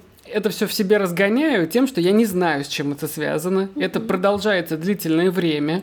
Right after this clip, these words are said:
Speaker 1: Вот, я начинаю переживать, что там вообще происходит, что, что у меня с желудком. Я тут, значит, записался к врачам, сходил к ним. Они у меня вроде всё проверили, выписали мне лекарства, сказали, что всё более-менее в порядке.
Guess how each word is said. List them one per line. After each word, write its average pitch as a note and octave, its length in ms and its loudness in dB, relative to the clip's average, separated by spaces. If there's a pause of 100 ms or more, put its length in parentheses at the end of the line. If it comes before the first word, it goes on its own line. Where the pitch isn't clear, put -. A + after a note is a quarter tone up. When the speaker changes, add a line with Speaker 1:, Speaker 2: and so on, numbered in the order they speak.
(480)
Speaker 1:
Вот, D#3+ 240 -4
я G3 120 2
начинаю G3+ 340 0
переживать, F3 640 0
что F#3 160 -4
там F3+ 160 0
вообще E3+ 300 -2
происходит, F3 640 -2
что, E3+ 500 0
что F3+ 200 -2
у - 20 2
меня F3 240 2
с E3 40 -4
желудком. E3+ 500 0
Я A#3+ 160 4
тут, A3+ 160 -8
значит, G3 260 -2
записался A#3+ 460 -2
к - 60 -14
врачам, E3+ 460 0
сходил A3 400 -2
к - 120 -10
ним. G3+ 280 -2 (420)
Они A#3 200 4
у C#4 40 4
меня G3+ 220 4
вроде E3+ 200 0
всё D#3+ 160 -8
проверили, E3 640 -4 (360)
выписали F3+ 460 -2
мне E3 200 2
лекарства, A3 440 0
сказали, G3+ 340 -2
что F3 160 -6
всё F#3 180 -2
более-менее D#3 520 -2
в - 80 -14
порядке. D#3 600 -2